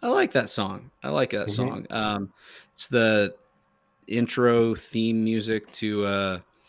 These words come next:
Speaker 1: that T V show Parenthood, which we really liked with Craig T. Nelson. I might have mentioned this before. Um, but yeah,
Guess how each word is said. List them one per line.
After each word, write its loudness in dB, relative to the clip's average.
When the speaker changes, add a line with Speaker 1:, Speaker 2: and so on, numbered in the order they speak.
Speaker 1:
that -6
T -2
V 0
show 0
Parenthood, -4
which -12
we -2
really 0
liked -4
with -12
Craig -6
T. -10
Nelson. -8
I -10
might -8
have -8
mentioned -10
this -12
before. -10
Um, 0
but 8
yeah, 8